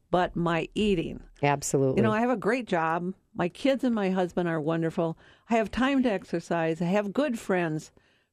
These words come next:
Speaker 1: but I just can't control my eating, and I feel ashamed. I feel guilty and ashamed.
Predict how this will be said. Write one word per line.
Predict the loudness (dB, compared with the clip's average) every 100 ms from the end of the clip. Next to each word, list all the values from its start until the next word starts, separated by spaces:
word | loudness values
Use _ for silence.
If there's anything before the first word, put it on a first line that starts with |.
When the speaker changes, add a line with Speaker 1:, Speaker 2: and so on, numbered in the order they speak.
| _
Speaker 1:
but | -2
I | -2 -2
just | 0 2 2 0 -6
can't | -4 -2 0 -2
control | -2 -4 -2 -2 0
my | 0 0
eating, | 0 0 0 -4 -4
and | -2
I | 0 -2
feel | -2 0 0
ashamed. | -2 -2 -4 -4 -8 -12 _ _ _ -4
I |
feel | 0 0
guilty | 2 2 2 0 -2 -2 -2 -2
and | -2
ashamed. | -2 -4 -4 -2 -6 -10